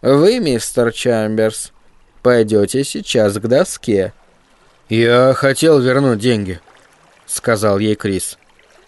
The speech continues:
"Но их взяла леди Саймонс! Слышите? Она их у меня взяла! К ней вы тоже примените телесные наказания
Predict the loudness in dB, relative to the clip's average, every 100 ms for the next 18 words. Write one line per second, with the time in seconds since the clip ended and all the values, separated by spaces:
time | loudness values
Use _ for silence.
0 | _ _ _ _ 0 2 4 4 2 2
1 | 4 4 4 4 2 2 0 2 4 4
2 | 2 0 -2 -10 _ _ _ _ 0 4
3 | 4 2 0 0 -2 _ _ _ -2 0
4 | 2 2 2 2 4 4 2 2 4 4
5 | 4 0 -4 _ -20 _ -20 -2 0 4
6 | 4 4 2 2 4 4 2 0 2 2
7 | 2 2 2 0 2 2 4 2 0 -2
8 | 0 0 0 0 2 0